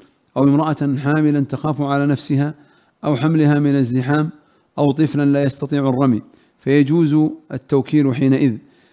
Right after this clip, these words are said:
فيرمي الوكيل الجمرة الأولى عن نفسه، ثم يرميها عن موكله، ثم يرمي الثانية عن نفسه، ثم عن موكله، ثم يرمي الثالثة عن نفسه، ثم عن موكله. فإذا رميتم الجمار في اليوم الثاني عشر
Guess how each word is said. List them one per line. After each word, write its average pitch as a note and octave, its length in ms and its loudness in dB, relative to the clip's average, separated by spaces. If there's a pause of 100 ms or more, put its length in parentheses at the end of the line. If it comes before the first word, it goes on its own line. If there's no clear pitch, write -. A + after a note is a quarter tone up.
(140)
فيرمي F3 440 4
الوكيل F3 500 0
الجمرة E3 420 -2
الأولى E3 300 -2
عن D3+ 200 -2
نفسه، C3+ 300 -4 (540)
ثم D3 200 0
يرميها D#3 600 2 (380)
عن C#3 200 2
موكله، C#3+ 500 2 (500)
ثم D3+ 180 0
يرمي E3 280 2
الثانية D#3+ 540 0
عن D3 240 -2
نفسه، C3+ 320 -4 (380)
ثم E3 260 0
عن D3+ 220 0
موكله، D3 500 0 (440)
ثم D3+ 200 0
يرمي D#3 280 2
الثالثة D3+ 520 -2
عن C#3 200 -2
نفسه، D#3+ 380 -2
ثم D#3+ 240 -2
عن C#3+ 220 0
موكله. C3 460 0 (380)
فإذا D3+ 380 0
رميتم D3 500 0
الجمار D3 460 -2
في B2+ 100 -6
اليوم D#3 300 0
الثاني D#3 440 -2
عشر C3 300 -4